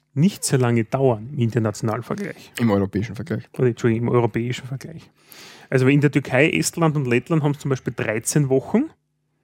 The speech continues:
Speaker 1: was auch sehr, sehr, sehr viel ist in meinen Augen, weil bei uns sind's ja neun.
Speaker 2: Genau. In Italien und Griechenland, mm, zwölf bis dreizehn Wochen. Ähm, Bulgarien ist ein Sonderfall. Da ist es je nach Alter unterschiedlich.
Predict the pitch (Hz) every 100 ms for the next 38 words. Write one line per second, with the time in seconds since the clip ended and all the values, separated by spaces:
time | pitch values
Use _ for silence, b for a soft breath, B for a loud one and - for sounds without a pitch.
0 | _ _ _ _ - 123 131 - 127 127
1 | 131 120 120 - 143 135 117 110 110 110
2 | 131 151 117 120 131 123 120 127 120 -
3 | - 110 104 101 - _ B B B B
4 | - 117 - _ _ - 107 101 95 117
5 | 117 113 - 110 - 117 123 113 113 -
6 | 107 107 113 113 - - - 104 - -
7 | 120 135 131 - 135 139 165 185 _ _
8 | _ _ _ _ _ _ B B B B
9 | B B B B B - 127 117 117 113
10 | 107 - _ _ _ _ _ _ _ 113
11 | 107 - - 120 117 113 113 117 156 175
12 | 185 233 - _ _ _ _ _ _ _
13 | - 110 110 101 104 110 - 107 117 110
14 | 135 139 165 165 202